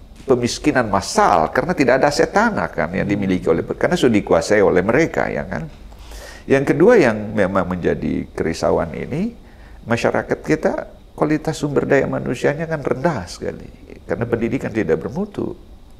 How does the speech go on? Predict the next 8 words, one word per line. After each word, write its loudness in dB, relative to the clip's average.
Rendah -2
mutunya, -4
hanya 2
bisa 2
diserap 0
di 0
sektor 0
informal, 2